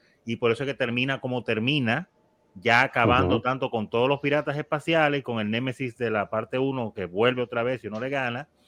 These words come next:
Speaker 1: y acabando, pues, con toda la raza de los Metroid. El juego se llama Metroid y ya no hay Metroids. <laughs> Entonces,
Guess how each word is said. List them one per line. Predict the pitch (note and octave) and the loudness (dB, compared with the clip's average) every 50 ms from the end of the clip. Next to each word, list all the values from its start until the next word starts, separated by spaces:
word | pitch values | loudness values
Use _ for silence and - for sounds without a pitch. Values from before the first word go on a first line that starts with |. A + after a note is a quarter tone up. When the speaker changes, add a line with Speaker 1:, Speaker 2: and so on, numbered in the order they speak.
| _ _ _ _ _ _ | _ _ _ _ _ _
Speaker 1:
y | - B2+ B2+ C3 | -2 2 4 4
acabando, | B2+ B2 - A#2+ A#2 A#2 B2 C#3 C#3+ | 4 4 4 4 4 4 2 0 -4
pues, | C3 C3+ | -6 -6
con | - A2 G2+ | -6 -6 -4
toda | - A2+ A2 A2+ | 2 2 4 4
la | A#2 A#2+ | 4 2
raza | A2+ A#2+ A#2 - B2+ | 2 2 0 2 0
de | A#2 | 0
los | G#2+ G#2+ G2 | 0 0 -2
Metroid. | G2+ F#2+ - - F#3+ B3+ A3 A2+ | -2 -6 -2 2 2 2 2 2
El | A2 G2+ | 0 -4
juego | G2+ G2 F#2+ A2 | -4 -4 -4 -4
se | G#2 - | -4 -2
llama | A#2 A#2+ C3+ C#3+ | -2 0 0 0
Metroid | D#3+ F3+ F3 - A#3 A3+ A3 A3+ A3 - _ _ _ _ _ _ _ _ | 0 0 2 4 6 6 6 4 2 -2 _ _ _ _ _ _ _ _
y | - D3 C#3 A2+ | -4 -4 -4 2
ya | G2+ C3 A#2+ B2+ | 4 6 6 6
no | B2 C3 | 4 2
hay | B2 B2 | 0 0
Metroids. | B2+ B2 A#2 - A3 B3+ A#3 E3 C3 - - D3 - | -2 -2 2 4 6 6 6 4 2 -4 -10 -10 -8
<laughs> | B2+ A2+ - - _ | -8 -8 -8 -10 _
Entonces, | _ E3 B2 - - - - E3+ - - _ | _ -8 -6 -6 -6 -6 -6 -6 -6 -8 _